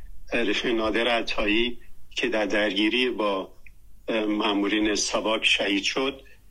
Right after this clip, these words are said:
با رفیق حسن رومینا ارتباط داشتیم و بعد اینکه دفترچهٔ عضویت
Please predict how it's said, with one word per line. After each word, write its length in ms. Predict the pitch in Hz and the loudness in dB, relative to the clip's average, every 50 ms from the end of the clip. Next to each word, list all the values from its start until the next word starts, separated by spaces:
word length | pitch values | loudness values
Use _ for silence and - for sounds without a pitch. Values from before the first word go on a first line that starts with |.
| - - - | -12 -6 -2
با 280 | 147 131 127 131 135 135 | 0 2 2 4 2 2
رفیق 220 | 127 120 - - | 2 2 0 0
حسن 400 | 123 - 175 170 - - - 120 | 0 0 0 0 -2 -2 -2 0
رومینا 460 | 113 107 104 107 101 104 107 117 131 | 0 0 0 0 0 0 0 0 0
ارتباط 480 | 143 147 139 - - 127 120 131 131 123 | 0 0 0 0 -2 0 0 0 0 0
داشتیم 540 | 123 127 117 117 - - 127 123 123 117 110 - - - - - - - - - - - - - - - | 0 0 0 0 0 0 -2 -2 -2 -4 -6 -10 -12 -12 -14 -14 -16 -18 -20 -18 -16 -12 -10 -10 -6 -4
و 640 | 131 107 92 104 113 117 120 123 123 120 120 120 - - - - - - - - - - - - - - | -4 -2 0 2 2 4 4 4 4 4 2 0 -2 -6 -12 -14 -12 -8 -4 -4 -4 -4 -4 -8 -4 -2
بعد 160 | 113 117 113 | -2 0 2
اینکه 260 | 117 117 117 - - | 2 2 2 2 2
دفترچهٔ 800 | - - 127 127 - - - 113 101 - - - 147 135 131 120 107 | 2 2 2 0 -2 -2 0 0 0 2 2 2 4 4 2 2 0
عضویت 640 | 95 90 - 101 98 95 101 107 110 117 113 - | 0 0 0 0 0 2 2 2 2 2 0 -2